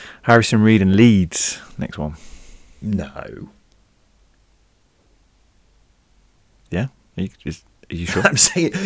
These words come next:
Speaker 2: you don't have to question every single one, Justin.
Speaker 1: No,
Speaker 2: I was,
Speaker 1: no, the,
Speaker 2: I
Speaker 1: the
Speaker 2: was
Speaker 1: only reason is, it, you know, that's more of an expression rather than an answer. Like, "No, he didn't,"
Speaker 2: Oh, okay,
Speaker 1: sort of
Speaker 2: that's,
Speaker 1: thing.
Speaker 2: that's fair.
Speaker 1: Yeah.
Speaker 2: It was kind of an expression at no. Um,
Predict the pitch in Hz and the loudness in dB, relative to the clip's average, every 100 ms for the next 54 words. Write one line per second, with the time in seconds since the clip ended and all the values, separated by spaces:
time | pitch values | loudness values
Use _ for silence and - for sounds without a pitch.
0 | 160 139 233 262 226 - 139 - 101 98 | 2 6 6 6 2 0 0 2 -2 -2
1 | 107 92 87 87 82 - - 180 233 143 | -2 -2 -4 -4 -6 -6 6 10 10 10
2 | 196 165 151 185 208 180 139 143 131 110 | 10 10 10 10 12 10 10 6 6 4
3 | - - 104 92 101 - 135 110 95 - | 0 0 2 2 0 4 4 4 0 -2
4 | - 113 - 92 90 82 82 78 80 95 | 0 0 2 2 2 0 -2 0 0 0
5 | - - 65 67 - - - - 127 104 | -2 -4 -6 -8 -14 -20 -8 0 2 2
6 | - 85 90 - 120 - - - - 107 | -2 -6 -2 4 4 4 -6 -12 -4 0
7 | 92 87 - 69 82 82 76 - 80 - | 0 -2 -4 -4 -4 -6 -6 -8 -8 -10
8 | - - 80 - 87 - 90 85 82 - | -8 -6 -6 -8 -10 -12 -14 -14 -14 -14
9 | - 90 - - - - 80 78 - 82 | -14 -14 -14 -12 -12 -10 -12 -14 -14 -12
10 | 78 71 - - - - 101 90 87 | -14 -16 -20 -20 -20 0 4 4 0